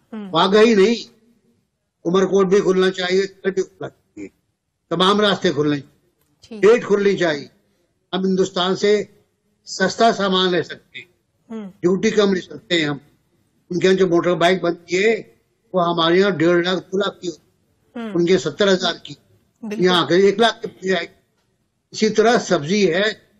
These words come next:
Speaker 2: प्याज है भाई, टमाटर है, अपने आप उनके डिमांड है, हमारे जज्बात हैं, उनमें शेयर करें।
Speaker 1: हम्म।
Speaker 2: हो नहीं पाएगा ये, कर्मा कौशल, ये मुझे लगता आती नहीं है। क्योंकि पहली बात तो ये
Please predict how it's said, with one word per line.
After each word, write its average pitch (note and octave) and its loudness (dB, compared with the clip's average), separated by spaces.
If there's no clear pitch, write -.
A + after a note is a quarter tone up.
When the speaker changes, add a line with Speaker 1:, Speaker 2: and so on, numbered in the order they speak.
Speaker 2:
प्याज A3+ 0
है A3 2
भाई, F3+ 0
टमाटर A3 0
है, F#3+ 0
अपने G#3+ -2
आप G#3 0
उनके G#3 2
डिमांड G3 -4
है, G3+ 2
हमारे F3+ 2
जज्बात F#3 -4
हैं, G#3 0
उनमें G3+ 4
शेयर F#3+ 2
करें। F#3 0
Speaker 1:
हम्म। A3+ -10
Speaker 2:
हो B3 6
नहीं C4+ 4
पाएगा D#3+ 0
ये, B2 -4
कर्मा E3 0
कौशल, G3+ 0
ये A3+ 2
मुझे F#3+ 2
लगता - -4
आती F#3 -2
नहीं D#3+ 2
है। A2+ -6
क्योंकि - -10
पहली A3+ 0
बात G#3 0
तो G#3+ 4
ये G3 2